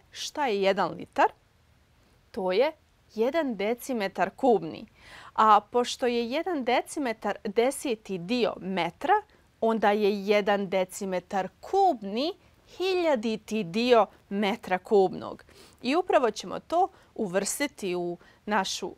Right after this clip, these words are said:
formulu i dobivamo ovaj rezultat. Dakle, gustina vode je hiljadu ili skraćeno napisano deset na treću kilograma po metru kubnom.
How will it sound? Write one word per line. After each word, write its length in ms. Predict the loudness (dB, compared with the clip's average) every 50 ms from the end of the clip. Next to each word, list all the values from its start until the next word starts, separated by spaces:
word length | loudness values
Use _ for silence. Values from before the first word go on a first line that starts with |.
| _ _
formulu 600 | 0 4 6 6 6 6 4 2 2 0 -2 -4 -8 _ _ _ _
i 120 | -4 -2 2
dobivamo 680 | 6 6 6 6 4 0 2 2 2 4 2 0 -4 -6
ovaj 380 | -10 -12 -8 -6 -4 -2 -2 0
rezultat. 640 | 0 -2 0 0 0 -2 -2 -4 -12 -14 -14 -14 _ -20 -20 _ _ _ _ _ _ _ _ _ _ _ _ _ _
Dakle, 500 | -14 -2 2 2 2 2 0 -4 -4 -4 -4 -4 -8 -20 -20 -20 _ _
gustina 760 | -2 -2 -2 -2 -2 -8 -4 -2 -2 0 0 -2 -4 -6 -8 -12
vode 600 | -12 -6 0 2 2 2 4 4 4 2 2 2 -6 _ _ _ _
je 160 | 2 2 2 2 -2 _ -20 -12 -2
hiljadu 560 | -2 0 2 2 2 2 2 0 -2 -6 -6 -8 _ _ _
ili 260 | -2 -2 -2 -2 -2 -6
skraćeno 600 | -10 -10 0 2 2 2 2 0 -4 -6 -6 -4
napisano 640 | -2 -2 -2 -2 -4 -8 -10 -6 -6 -6 -4 -4 -6
deset 400 | 0 2 2 2 2 -2 -10 -10
na 140 | -10 -12 -12
treću 480 | -6 -2 -2 -2 -2 -2 -4 -6 -6 -6 -8 -16 -20 -20 _ _
kilograma 800 | -8 -2 -2 2 2 2 2 4 4 4 4 4 2 0 0 -2 _
po 120 | _ -6 -4
metru 360 | -4 -4 -4 -4 -4 -6 -6
kubnom. 560 | -4 0 2 2 2 0 -4 -12 -14 -14 -18